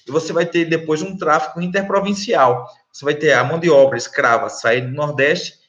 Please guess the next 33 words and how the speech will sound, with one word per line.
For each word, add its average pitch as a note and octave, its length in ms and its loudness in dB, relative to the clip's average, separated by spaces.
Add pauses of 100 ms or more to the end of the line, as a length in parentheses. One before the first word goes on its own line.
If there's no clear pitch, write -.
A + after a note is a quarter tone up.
(140)
e C3+ 120 -8
indo D#3 180 -6
para A#2 480 -2 (240)
o A#2+ 100 -10
Sudeste, B2 680 -4
tá? A#2+ 340 2 (180)
Esse - 300 -16
quadro A#2 560 0
vai G2+ 220 -4
durar G#2 300 -2
até A#2 180 -4
o B2 80 -4
século B2+ 360 -6
vinte. C#3+ 360 -8 (260)
É - 40 -20
só F3+ 120 -2
a F3+ 40 0
partir E3 220 0
na D3 100 0
virada C3+ 520 2
do, G2 260 -16 (220)
do G2+ 100 -20
século B2+ 380 -6
vinte C3 240 -10
para A#2+ 160 -4
o - 20 -6
vinte B2+ 200 -10
e C#3 40 -10
um, C3+ 120 -12
por - 140 -6
exemplo, A2 360 -8
do A2+ 160 -10
vinte D#3+ 320 -6